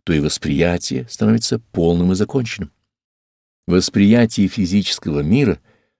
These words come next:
требует полноты участия всех физических органов чувств,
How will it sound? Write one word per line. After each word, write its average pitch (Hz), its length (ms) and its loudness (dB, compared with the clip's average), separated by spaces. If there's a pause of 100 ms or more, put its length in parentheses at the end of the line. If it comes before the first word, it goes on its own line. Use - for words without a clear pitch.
требует 85 380 0
полноты 87 380 0
участия 87 540 -2
всех - 260 -2
физических 95 880 -2
органов 92 360 0
чувств, - 460 -6